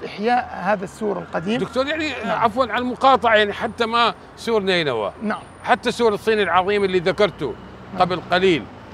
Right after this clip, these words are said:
Speaker 1: مم.
Speaker 2: أيضًا بعض ال-، الأديرة والكنائس في روما أو، أو الأبراج في روما وفي لبنان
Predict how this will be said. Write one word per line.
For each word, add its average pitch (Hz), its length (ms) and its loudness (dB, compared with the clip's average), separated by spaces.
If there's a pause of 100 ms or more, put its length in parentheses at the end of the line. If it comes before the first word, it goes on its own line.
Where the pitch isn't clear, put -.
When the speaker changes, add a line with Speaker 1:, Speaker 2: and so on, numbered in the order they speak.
Speaker 1:
مم. 156 80 -4
Speaker 2:
أيضًا 208 240 4
بعض 175 320 0
ال-، 180 160 -2
الأديرة 180 560 0
والكنائس 165 720 -2
في 165 220 -2
روما 165 440 4
أو، 170 320 2 (380)
أو 190 180 6
الأبراج 175 460 6
في 175 220 -2
روما 175 400 2
وفي 175 360 0
لبنان 175 500 -2